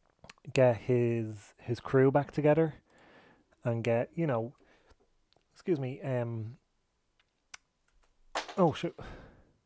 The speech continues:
I'm trying to just see, Deadeye,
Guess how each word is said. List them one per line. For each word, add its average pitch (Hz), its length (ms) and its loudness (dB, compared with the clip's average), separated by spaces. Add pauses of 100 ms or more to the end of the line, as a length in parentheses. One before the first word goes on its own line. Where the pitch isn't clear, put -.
(720)
I'm 131 60 -8
trying 151 180 0
to 143 60 0
just 127 220 -6
see, 113 720 -4 (200)
Deadeye, 143 840 10